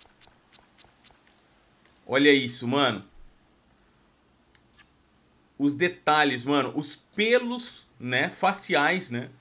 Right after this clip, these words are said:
da Aloy. Olha bem aqui no contorno do rosto dela.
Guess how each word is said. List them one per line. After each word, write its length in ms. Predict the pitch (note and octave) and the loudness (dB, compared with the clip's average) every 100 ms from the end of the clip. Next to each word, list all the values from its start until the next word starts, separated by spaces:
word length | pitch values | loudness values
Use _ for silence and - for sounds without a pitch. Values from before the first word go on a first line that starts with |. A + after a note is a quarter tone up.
| _ | _
da 240 | B2 A#2 C#3 | -8 2 4
Aloy. 560 | D3+ C#3+ G#2+ G#2+ F#2+ - _ _ _ _ _ _ | 4 2 2 0 -2 -8 _ _ _ _ _ _
Olha 240 | - C#3+ D3 | 0 2 2
bem 260 | E3+ A#3 | 2 0
aqui 240 | A#3+ - A3 | -2 -4 -6
no 140 | G#3 | -2
contorno 720 | G#3 F#3+ - F3+ F#3+ F3+ F3 | 0 -2 -4 -2 -2 -2 -4
do 100 | D#3 | -6
rosto 400 | D3 D3+ D3 D3 | -2 -2 -2 -4
dela. 420 | B2+ A#2+ A2 G#2 | 0 0 0 -4